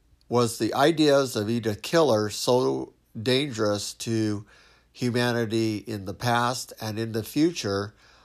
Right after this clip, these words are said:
that he justified that he was preserving all of humanity by destroying, uh, Edith Killer? And so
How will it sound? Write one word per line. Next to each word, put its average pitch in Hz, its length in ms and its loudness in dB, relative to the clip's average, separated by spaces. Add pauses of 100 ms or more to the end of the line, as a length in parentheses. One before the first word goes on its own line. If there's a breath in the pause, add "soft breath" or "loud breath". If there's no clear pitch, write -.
(240 soft breath)
that 113 360 0 (500)
he 120 240 -4
justified 113 1000 0
that 104 180 -2
he 117 200 -2
was 107 420 0
preserving 117 880 0 (220)
all 143 320 8
of 107 100 0
humanity 104 800 -4 (400 soft breath)
by 110 160 0
destroying, 104 840 -4 (340)
uh, 95 260 -4
Edith 98 340 -8
Killer? 80 440 -8 (1300)
And 113 220 -2
so 110 360 2